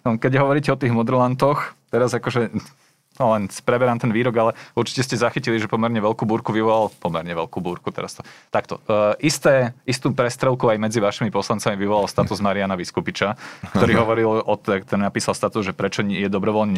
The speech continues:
Speaker 1: nezaočkovaný, hovoril, ako on sa stará o svoju imunitu, je zdravší. Hovorí dokonca aj o tom, že ako premorenie prináša komplexnejšiu imunitu, čo už je trošku diskutabilnejší výrok.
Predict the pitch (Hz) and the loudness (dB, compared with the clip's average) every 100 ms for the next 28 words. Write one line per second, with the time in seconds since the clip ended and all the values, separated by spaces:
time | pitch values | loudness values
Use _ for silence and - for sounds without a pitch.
0 | 95 110 107 - 113 113 113 113 113 - | 2 0 0 0 2 2 2 0 -2 -10
1 | - - 107 110 104 95 - 95 92 92 | -6 0 2 2 2 0 2 2 2 -2
2 | - - - - - _ _ _ - 82 | -4 -14 -20 -20 -20 _ _ _ -16 -16
3 | - _ - - 117 123 120 117 127 117 | -16 _ -6 0 2 4 4 4 2 2
4 | 110 107 110 104 113 104 90 95 98 101 | 2 2 0 0 0 0 0 -2 -2 0
5 | 113 127 - 127 123 120 117 - - 143 | 2 0 0 0 0 0 -2 -8 -4 2
6 | 190 170 139 127 143 131 120 117 131 113 | 4 4 2 0 0 2 2 2 -2 0
7 | 107 - - 104 113 117 117 113 117 113 | -2 -2 -2 0 0 0 0 -2 0 -2
8 | 113 113 107 101 127 - 117 - 117 110 | -2 -2 -2 0 -2 0 0 0 0 0
9 | 113 117 110 120 117 107 107 101 107 - | 0 -2 -2 -2 -2 -2 -2 -2 -4 -2
10 | 101 98 - 110 117 113 113 110 107 127 | -2 -2 -2 0 2 0 0 0 2 0